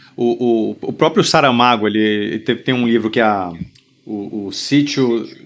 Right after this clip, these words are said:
de Lisboa, eu esque-, a História do Sítio de Lisboa, e, e tem um trecho do livro que ele fala que a, se você, é, é,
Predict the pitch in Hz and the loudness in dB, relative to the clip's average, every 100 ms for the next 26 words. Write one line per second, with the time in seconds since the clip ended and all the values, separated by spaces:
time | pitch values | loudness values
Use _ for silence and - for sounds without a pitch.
0 | 62 113 107 107 104 104 101 123 113 104 | -18 -14 -8 -4 -4 -6 0 2 2 2
1 | 107 131 107 - 151 143 139 135 127 113 | -2 -2 -4 2 2 2 2 0 0 0
2 | 107 101 120 131 - - - - - - | 0 2 2 2 -2 -16 -20 -20 -20 -20
3 | - - 131 127 123 131 127 123 120 113 | -20 -4 2 2 2 0 2 2 2 2
4 | 110 110 147 151 147 143 156 143 131 123 | 0 0 0 0 4 4 4 2 2 4
5 | 147 147 143 151 139 - 131 139 135 - | 4 2 0 0 0 0 2 2 0 -2
6 | 135 135 - - _ 131 127 - - - | -2 -2 -2 -14 _ 0 0 -2 -8 -4
7 | 139 147 135 - 147 147 127 - - - | -2 0 0 0 2 2 0 -6 -20 -20
8 | - - 131 - 131 123 120 110 - 92 | -20 -4 -4 0 0 2 0 -2 -4 -6